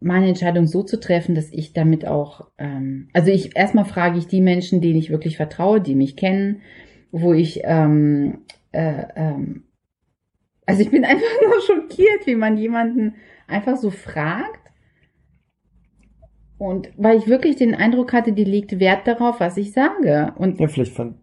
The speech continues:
Speaker 2: aber vielleicht hat sie dir vertraut, aus welchen
Speaker 1: Ja,
Speaker 2: Gründen
Speaker 1: aber
Speaker 2: auch immer.
Speaker 1: woher denn, <laughs> wenn sie mich überhaupt nicht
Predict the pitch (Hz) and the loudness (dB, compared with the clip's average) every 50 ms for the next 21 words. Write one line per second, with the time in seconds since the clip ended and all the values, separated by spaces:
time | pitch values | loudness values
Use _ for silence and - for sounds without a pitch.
0 | _ - - 113 107 - 113 113 107 104 - _ _ - - 117 110 - 110 104 | _ -14 -14 -12 -10 -8 -8 -8 -8 -8 -12 _ _ -12 -10 -10 -8 -8 -8 -8
1 | 101 98 - 98 - - 127 - 139 113 - - _ - - 113 98 113 113 101 | -8 -10 -10 -10 -6 -2 -2 0 0 -2 -4 -10 _ -6 -6 -4 -2 -4 -4 -4
2 | 113 101 - 254 269 247 277 254 277 277 277 269 - - 339 403 427 427 359 - | -4 -2 0 0 2 2 0 2 2 2 2 2 -2 2 4 4 4 4 4 2
3 | - 349 330 320 320 - - - 339 - 466 453 453 - - - 381 277 285 - | 0 0 -4 -6 -6 -2 0 0 2 2 0 0 0 -4 -2 -2 2 2 2 0
4 | - - - - 359 - 254 254 - - 285 311 294 | 0 -4 0 0 0 0 0 -4 -4 -4 -4 -4 -4